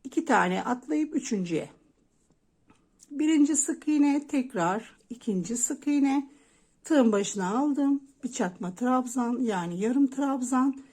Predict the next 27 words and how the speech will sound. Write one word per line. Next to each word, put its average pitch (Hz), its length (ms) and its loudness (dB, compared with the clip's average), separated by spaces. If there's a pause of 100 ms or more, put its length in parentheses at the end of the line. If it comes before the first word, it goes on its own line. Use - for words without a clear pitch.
(440)
Bir, 294 220 4
iki - 400 -4
atlıyorum. 247 680 2
<clears throat> - 60 -14 (580)
Üçüncü 202 440 0
boşluğun 262 440 -2
içerisine 262 680 -4
bir 254 40 -4
sık - 300 -6
iğne. 160 240 -6 (840)
Tekrar 226 640 0 (500)
bakın, 202 260 -10 (100)
bir 254 100 -6
sık 247 300 -6
iğne 254 240 0
daha. 247 380 -2 (580)
Tığın 247 300 2
başına 185 400 -4
aldım. 262 680 0 (640)
Bir 269 60 -2
yarım 175 320 0
trabzan 160 540 -8
yaptım. - 460 -12 (1200)
Bir, 269 420 0
iki 302 260 -4
atlıyorum. 202 680 -2
Üçüncü 208 720 -2